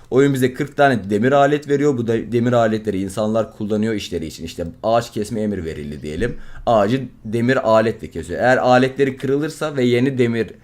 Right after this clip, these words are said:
aletler ürettirmezseniz yumruklayarak kırmaya çalışıyorlar. Minecraft tarzı daha yavaş yapıyorlar yani işleri.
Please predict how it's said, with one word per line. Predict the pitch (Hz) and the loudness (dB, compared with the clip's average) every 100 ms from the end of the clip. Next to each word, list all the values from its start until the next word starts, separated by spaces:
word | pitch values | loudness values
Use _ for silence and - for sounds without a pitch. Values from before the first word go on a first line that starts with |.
| - - | -16 -2
aletler | 110 113 113 117 110 | 2 2 2 -4 -4
ürettirmezseniz | 110 110 - 131 151 127 110 156 - - - | -4 -4 -4 0 0 0 -4 -6 -10 -14 0
yumruklayarak | 143 165 170 175 185 165 - | 2 4 4 6 8 6 4
kırmaya | 127 117 110 | 0 0 -2
çalışıyorlar. | 113 107 110 101 | -2 -2 0 0
Minecraft | 95 120 143 127 110 - | 0 -2 0 -2 -4 -4
tarzı | 101 110 147 | -4 -4 2
daha | 143 151 | 6 6
yavaş | 117 90 90 | 4 0 -6
yapıyorlar | 87 87 85 | -8 -4 -4
yani | 82 78 80 | -4 -6 -8
işleri. | 73 - 87 | -10 -8 -4